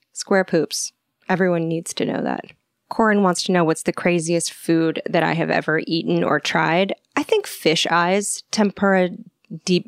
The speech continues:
battered fish eyes. Nobody wanted to eat them. And I was like, "I'll do it for a dollar." Guess who left with a crisp, greasy dollar in her pocket? A W.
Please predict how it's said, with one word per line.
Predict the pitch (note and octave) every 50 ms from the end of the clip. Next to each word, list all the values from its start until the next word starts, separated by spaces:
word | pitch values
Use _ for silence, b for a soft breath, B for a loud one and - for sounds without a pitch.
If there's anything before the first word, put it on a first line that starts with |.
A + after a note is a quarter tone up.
| A3+ F#3 G3 - _ -
battered | - F#3+ F3+ E3 D#3+ D#3+ D#3 D3 -
fish | - - D#3 - -
eyes. | - E3 D#3+ D#3 E3 F#3 F3+ - - - _ _ _ _ _ _
Nobody | - A3+ A3+ G#3+ G3 G#3 F#3+
wanted | F3+ F3 E3+ E3 D#3 -
to | - -
eat | D#3 D#3+ -
them. | D#3+ D#3 D#3 E3+ F3 - _ _ _ _ _ _ _ _
And | E3+ E3
I | E3
was | D#3 D#3+ -
like, | D#3+ D3+ -
"I'll | D3+ D#3 D#3+
do | D#3 E3+ D#3+
it | D#3 D#3+
for | - E3 E3
a | D#3+ D#3
dollar." | D#3 D3+ D#3 D#3+ - C3+ - D#3 - _ _ _ _
Guess | - F#3 E3+ D#3+ -
who | - F3+ E3
left | E3 D#3+ D3+ - - -
with | E3 D#3+ D#3+
a | -
crisp, | - - F3 D#3 - - _ - _ _ _ _ _
greasy | - F3+ E3 D#3 - F3+ E3
dollar | E3+ D#3 D3+ D#3 D#3 D3 D#3
in | E3 E3
her | E3
pocket? | - - - - - - - C4
A | - - D#3+ D#3
W. | E3 D#3+ E3 D#3 D#3 D3+ D#3+